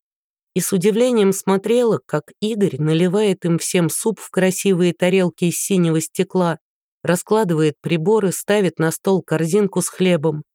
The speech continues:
Каждое движение мужчины было чётким, выверенным и уверенным.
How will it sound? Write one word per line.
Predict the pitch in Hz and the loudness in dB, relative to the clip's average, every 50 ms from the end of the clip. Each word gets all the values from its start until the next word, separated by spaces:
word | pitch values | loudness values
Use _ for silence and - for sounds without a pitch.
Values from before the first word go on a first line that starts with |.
| _ _ _ _ _ _ _ | _ _ _ _ _ _ _
Каждое | _ - 175 180 151 143 170 165 | _ 0 0 0 2 2 0 0
движение | 151 143 170 180 160 185 190 185 175 165 165 | 0 0 -2 0 0 2 2 2 2 2 2
мужчины | 170 175 175 175 - - - 214 208 190 160 | 2 2 0 0 -2 -2 0 2 2 2 0
было | 147 156 160 156 156 | 0 0 0 -2 -2
чётким, | 156 - - - 214 208 _ _ - 165 156 160 | -4 -4 -4 -2 -2 -2 _ _ -4 -2 0 0
выверенным | 151 165 208 202 170 185 156 147 151 160 160 156 160 | 2 2 0 2 2 2 0 2 0 0 0 0 -2
и | - - 180 180 | -2 0 0 2
уверенным. | 180 202 202 185 202 202 180 151 147 147 143 135 131 127 127 | 2 2 2 2 2 2 2 0 0 -2 -2 -2 -4 -4 -6